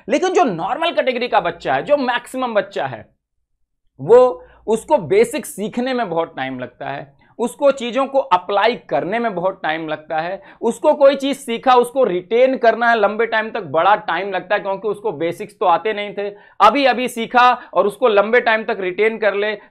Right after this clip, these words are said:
बिना बहुत ज़्यादा प्रैक्टिस के, कैसे कर पाएगा? उसको बड़ी मुश्किल होती है, उसको नए क्वेश्चन लगाने में बड़ी दिक्कत होती है ना, नया क्वेश्चन आता तो कई बार दिमाग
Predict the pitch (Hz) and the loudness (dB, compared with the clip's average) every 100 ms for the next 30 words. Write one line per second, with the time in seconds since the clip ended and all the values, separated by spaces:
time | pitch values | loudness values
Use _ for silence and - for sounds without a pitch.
0 | 127 175 202 202 139 147 180 151 165 170 | -8 -4 -2 -2 -4 -2 -2 -2 -4 -4
1 | - 156 151 190 180 233 240 294 285 240 | -4 -6 -6 -10 -8 -8 0 2 2 0
2 | 180 - 117 107 110 214 208 330 220 196 | 0 -2 -6 -8 -12 -12 0 0 0 -2
3 | 262 247 220 - 208 185 185 180 185 190 | -2 -4 -6 -8 -4 -4 -4 -2 -2 -4
4 | - _ - 240 - 277 269 269 156 180 | -14 _ -4 -4 4 6 6 2 -6 -4
5 | 233 196 185 208 - 302 254 208 214 220 | -4 -4 -4 -4 2 2 2 0 -2 -6
6 | 196 202 196 196 196 180 180 175 180 185 | -2 -2 -2 -4 -4 -2 -4 -6 -2 -2
7 | 220 277 - - 190 233 226 208 233 214 | 0 -4 -6 -6 -2 -2 -2 -2 -2 -2
8 | 196 214 208 202 180 165 190 196 | -4 -4 -2 0 0 -2 -6 -8